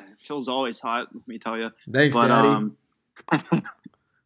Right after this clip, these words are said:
Speaker 1: uh, yeah, Phil had a good start. I mean, it's kinda, kinda coming back down to earth tonight, I guess. But if you would have followed our Saturday and Sunday picks, you'd,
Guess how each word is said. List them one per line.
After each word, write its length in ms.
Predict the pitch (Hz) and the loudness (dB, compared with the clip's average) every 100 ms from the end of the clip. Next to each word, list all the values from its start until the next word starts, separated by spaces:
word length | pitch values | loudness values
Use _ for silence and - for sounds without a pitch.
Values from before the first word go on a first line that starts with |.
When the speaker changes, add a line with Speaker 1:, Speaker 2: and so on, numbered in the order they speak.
| - - - - | -16 -16 -10 2
Speaker 1:
uh, 180 | 131 139 | 6 8
yeah, 140 | 185 | 6
Phil 220 | 180 165 165 | 4 4 2
had 100 | 190 | 4
a 60 | |
good 180 | 165 170 | 0 -2
start. 340 | - 208 190 131 | -2 2 2 0
I 100 | 151 | -2
mean, 380 | 156 147 135 110 | -2 -2 -2 -6
it's 200 | 143 - | -8 -2
kinda, 520 | 190 185 156 127 127 | 0 4 4 2 -2
kinda 200 | 185 202 | 0 2
coming 260 | 190 185 165 | 2 0 4
back 220 | 165 151 | 4 6
down 180 | 165 151 | 2 2
to 60 | |
earth 320 | 123 165 180 - | 2 2 2 -2
tonight, 280 | 135 156 | 2 4
I 80 | 202 | 4
guess. 280 | 214 233 - | 2 0 -2
But 200 | - 151 | 2 2
if 140 | 139 | 2
you 80 | 160 | 2
would 80 | 170 | 2
have 80 | 165 | 2
followed 300 | 165 165 151 | 4 4 4
our 100 | 135 | 2
Saturday 320 | 147 143 139 | 2 0 0
and 100 | 135 | -4
Sunday 220 | 156 165 | -4 -4
picks, 340 | - 180 175 143 | -4 -6 -4 0
you'd, 260 | 135 135 | 0 -2